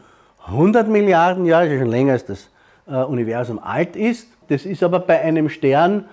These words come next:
der vielleicht zehn Sonnenmassen hat, dann nur mehr zehn Millionen Jahre. Das heißt, ein kleiner, massearmer Stern lebt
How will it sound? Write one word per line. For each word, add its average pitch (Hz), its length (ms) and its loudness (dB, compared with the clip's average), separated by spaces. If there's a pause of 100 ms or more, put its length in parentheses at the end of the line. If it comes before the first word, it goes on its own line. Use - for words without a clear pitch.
(200)
der 143 120 -2
vielleicht 147 380 -2
zehn 208 260 2
Sonnenmassen 147 920 0
hat, 190 280 0 (600)
dann 165 300 2
nur 180 180 4
mehr 175 420 2 (640)
zehn 156 240 2
Millionen 202 440 2
Jahre. 113 360 -2 (1300)
Das 139 200 -4
heißt, 147 520 0
ein 123 260 -4 (160)
kleiner, 139 600 2
massearmer 135 960 -2
Stern 175 500 0
lebt 147 960 0